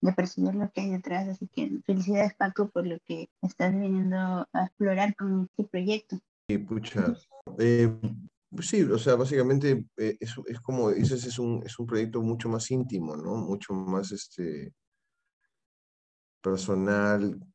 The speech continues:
Speaker 2: eh, en el que involucro más, este, mi vida, ¿no? Quizá no tanto las vivencias con una banda de rock, ¿no? O con otros proyectos.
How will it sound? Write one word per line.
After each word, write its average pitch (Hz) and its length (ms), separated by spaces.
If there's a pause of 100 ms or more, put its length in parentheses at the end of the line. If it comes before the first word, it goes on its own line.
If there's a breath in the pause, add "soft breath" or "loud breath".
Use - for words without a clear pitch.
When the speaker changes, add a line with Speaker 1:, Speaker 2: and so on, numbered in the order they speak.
(120)
Speaker 2:
eh, 85 280
en 90 160
el 87 140
que 90 120
involucro 95 880 (200)
más, 101 440
este, 76 680
mi 98 180
vida, 110 360
¿no? 92 140
Quizá 98 300
no 95 120
tanto 98 320
las 92 100
vivencias 92 840 (480)
con 90 120
una 90 240
banda 92 260
de 92 40
rock, 95 420
¿no? 87 140
O 80 240
con 78 320
otros 82 260
proyectos. 85 680